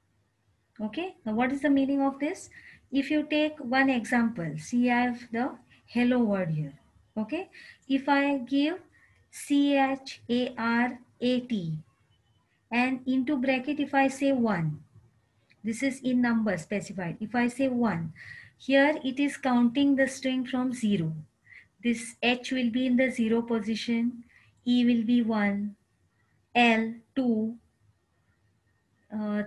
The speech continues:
three will be again L, and four will be zero. Okay, again it is, say, starting from zero. If I say character at one, this is zero, this is one. Which is the character at the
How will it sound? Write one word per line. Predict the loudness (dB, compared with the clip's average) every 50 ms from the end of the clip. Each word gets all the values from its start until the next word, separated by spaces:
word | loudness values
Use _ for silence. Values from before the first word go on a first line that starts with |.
| -2
three | -2 0 0 2 2
will | 2 2 2 2
be | 2 0 -2 0
again | -4 -2 0 0 0 0 -2 -4
L, | 0 0 2 2 2 -2 -4 -4
and | -2 -2 -2 -2
four | -4 -4 -2 0 2 2
will | 4 2 2 2
be | 2 0 0 -2 -2 -4 -10 _ _ _ _ _ -8 -4
zero. | -2 -2 -2 -2 -6 -8 -10 -12 _ _ _ _ _ _ _ _ _ -10
Okay, | -10 -8 -6 -10 -10 -6 _
again | -2 0 0 0 0 0 -4 -6 -8
it | -8 -6 -2
is, | -2 -2 -2 -4 -10 -18 _ _ _ _ _
say, | -6 -6 -6 -6
starting | -8 -6 -2 0 0 0 0 -2 -4 -4 -4
from | -4 -6 -4 -4 -4 -4 -6 -12 _ -20 -20 -20 _ _ _ -8
zero. | -2 0 2 2 2 -2 -6 -8 -10 -14 -20 -20 -20 -20 _ _ -6
If | -6 0 2
I | 2 2 2
say | 2 0 -2 -2 -2 -2
character | 0 2 2 2 0 -2 -2 -4 -2 0 0 0 -2 -4 -4 0
at | 0 2 2 0 -2 -6 -16 -20 _ _
one, | -2 0 0 0 0 0 -2 -4 -4 -8 -16 -20 -20 _ _
this | -2 -2 -2 0
is | -2 -4 -2
zero, | -2 0 2 4 4 4 2 2
this | 0 -2 -2 -2
is | -6 -4 -2 -2
one. | -2 -2 -2 -6 -8 -6
Which | -4 -4 -4 -2 -4
is | -4 -2 -2
the | -2 -2
character | -2 -2 -2 -2 -4 -4 -2 -2 0 0 -2 -4 -4
at | -4 -4 -4 -2
the | -2 -2 -2 -2 -4